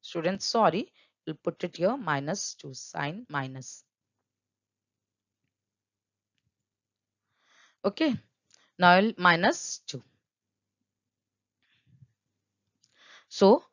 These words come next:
our next step, students, what would be? That is three y square minus three y plus y minus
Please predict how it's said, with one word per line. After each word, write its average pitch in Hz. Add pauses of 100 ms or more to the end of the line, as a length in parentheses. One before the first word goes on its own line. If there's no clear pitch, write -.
(260)
our 180 (340)
next 170
step, 254 (1600)
students, - (880)
what 208
would 226
be? 311 (1300)
That 175
is 330 (460)
three 254
y 285
square 196 (500)
minus 214
three 180
y 165 (840)
plus -
y 160 (1080)
minus 185